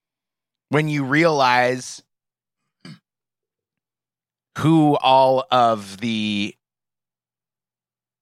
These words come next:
controlling interests in the World Health Organization are.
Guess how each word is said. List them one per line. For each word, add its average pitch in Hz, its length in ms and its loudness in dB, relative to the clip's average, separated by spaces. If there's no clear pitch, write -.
controlling 170 680 2
interests 143 640 -4
in 117 160 0
the 113 80 2
World 113 300 0
Health 113 240 -2
Organization 95 960 -4
are. 147 400 0